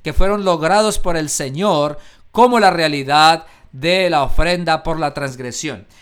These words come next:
Y en Primera de Pedro tres dieciocho, aquí tenemos un versículo que dice que porque también Cristo padeció una sola vez por los pecados, el justo por los injustos, para llevaros a Dios,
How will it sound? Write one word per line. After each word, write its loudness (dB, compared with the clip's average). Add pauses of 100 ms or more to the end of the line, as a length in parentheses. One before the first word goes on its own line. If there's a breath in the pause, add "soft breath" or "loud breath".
Y -8
en -12
Primera -6
de -4
Pedro -8 (1500 soft breath)
tres -2
dieciocho, -2
aquí -6
tenemos -4
un -8
versículo -6
que -10
dice -6 (260 soft breath)
que -12
porque -8
también -4
Cristo -4
padeció -2
una -4
sola -2
vez -4
por -8
los -6
pecados, -8 (340 soft breath)
el -6
justo -6
por -4
los -4
injustos, -8 (320 soft breath)
para -4
llevaros -2
a 0
Dios, -2